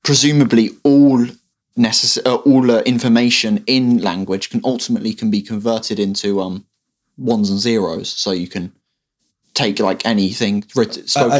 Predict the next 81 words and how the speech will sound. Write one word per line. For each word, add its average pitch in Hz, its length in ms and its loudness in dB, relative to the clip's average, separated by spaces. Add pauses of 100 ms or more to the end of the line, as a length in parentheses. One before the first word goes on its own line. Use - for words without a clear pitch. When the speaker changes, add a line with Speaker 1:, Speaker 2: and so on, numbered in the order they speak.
Speaker 2:
uh, - 40 2
Speaker 1:
in 147 100 4
Speaker 2:
yeah, 160 120 6
Speaker 1:
English - 180 4
Speaker 2:
but, 156 80 2
Speaker 1:
and 127 100 0
Speaker 2:
yeah, 165 120 4
Speaker 1:
convert 147 100 -2
Speaker 2:
but 156 60 0
I - 40 0
Speaker 1:
it - 20 -2
Speaker 2:
guess - 200 2
Speaker 1:
into 147 80 2
Speaker 2:
you 135 40 0
don't 139 220 2
really 131 160 4
wanna 120 260 0
do 117 240 2
that, 107 280 -4 (160)
that, 120 160 -2
'cause 113 120 -2
then 120 140 0
you're 113 100 0
dealing 104 360 -2
with 101 120 -2
sort 107 160 -4
of 98 80 -6
statistical - 720 -4
analysis 95 540 -4
rather 92 380 -4
than 90 460 -6 (420)
Speaker 1:
You 180 80 2
Speaker 2:
I 156 40 4
Speaker 1:
can - 100 4
Speaker 2:
don't 160 60 2
Speaker 1:
convert 190 180 4
Speaker 2:
know, 196 60 4
Speaker 1:
it 175 40 4
Speaker 2:
well, 165 100 4
Speaker 1:
back 156 60 2
Speaker 2:
ma-, 165 140 2
Speaker 1:
into 120 280 4
Speaker 2:
yeah, 113 140 4
Speaker 1:
a - 20 4
Speaker 2:
well, 180 160 4
yeah, 180 200 4
well, 170 260 2
I'm, - 100 -6
yeah, 165 320 0
I 147 80 -4
mean, 151 140 0
I - 20 -2
suppose 170 360 2
that's 120 220 -4
Speaker 1:
like 156 100 0
Speaker 2:
it, - 20 2
Speaker 1:
a 135 40 2
Speaker 2:
isn't 127 120 4
it? 127 40 2
Speaker 1:
representation, 120 580 0
like 127 120 0
a 147 40 4
Speaker 2:
There's 139 100 4
Speaker 1:
ro-, 156 160 4
sort 160 240 2
of 123 100 0
a 127 40 4 (100)
Speaker 2:
yeah. 147 60 4
Speaker 1:
romanization 117 600 2
in 95 80 -2
Speaker 2:
Yeah, 175 60 4
Speaker 1:
some 156 100 4
way 139 60 0
Speaker 2:
there's, 147 200 2
Speaker 1:
of 95 100 -6
Speaker 2:
there 143 140 2
might 151 240 0
be 131 180 0
other 143 200 2
ways 120 500 0
of 110 280 -2